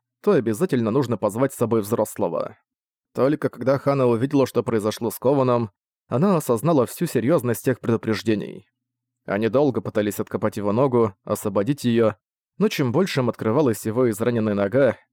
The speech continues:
тем яснее понимали, что с такими ранами и потеряв столько крови, ему далеко не уйти. Это было безнадежно, но ведь они же ходили вместе с Кованом в школу, они виделись с ним каждый день.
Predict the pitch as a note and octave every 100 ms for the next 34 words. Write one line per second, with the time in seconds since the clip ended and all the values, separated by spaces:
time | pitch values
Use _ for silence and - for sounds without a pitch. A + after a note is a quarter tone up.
0 | _ - A3+ E3 A#2 - E3+ C3 - G2+
1 | B2+ F#3 A#2 - E3+ - A2+ C#3 A2+ G2+
2 | D#3+ A#2+ A2 G#2 G#2 B2+ C3 - A2 -
3 | C#3+ D#3+ A#2+ A2 - _ - G#2+ A2 G#2+
4 | B2 G3+ E3 A2+ G#2+ G2+ F#2+ G2+ D2+ -
5 | _ _ _ _ _ - - G#2+ A2+ G#2
6 | G#2 G2+ F#2+ A#2+ C3 A#2+ A2+ - _ _
7 | _ G#2+ G#2+ A#2+ - F3 G3+ C3+ B2+ A#2+
8 | E3+ A2+ C#3 - A2 - C3 A#2+ A2 G2
9 | - D#3 D3 A#2+ G2+ _ _ - C#3 F3
10 | C3+ C3 A#2+ A2 - E3+ A#2 B2+ G#2 A2+
11 | G#2 A2+ - -